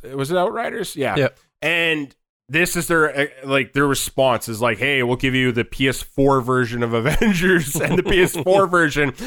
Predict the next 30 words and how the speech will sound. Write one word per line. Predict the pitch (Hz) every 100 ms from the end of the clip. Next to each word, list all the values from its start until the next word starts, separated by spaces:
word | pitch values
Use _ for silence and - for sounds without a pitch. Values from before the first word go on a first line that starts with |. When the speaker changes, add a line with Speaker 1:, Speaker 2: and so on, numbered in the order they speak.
| 285 175
Speaker 1:
of | 151
Borderlands." | 160 180 170 151 170
Like, | 247
nobody | 302 311 220
wanted | 190 196 190
Avengers, | 185 214 208 208 190 214 202 170
<laughs> | 226
even | 226
if | 247
it | 240
was | 170 240 208
free. | - 160 151
Get | 254 262
outta | 226 180
here. | 135 113
Speaker 2:
Mm-hmm. | 107 107 - -
Speaker 1:
Uh, | 165 160 165 160
so, | 160 202
uh, | 190 170 185
we | 190
don't | 180
have | 151
to |
get | 135 139
into | 135
that | 123
further. | - 123 123 127 127 123
Uh, | 127 127 123
number | 147 156
two, | - - 196 208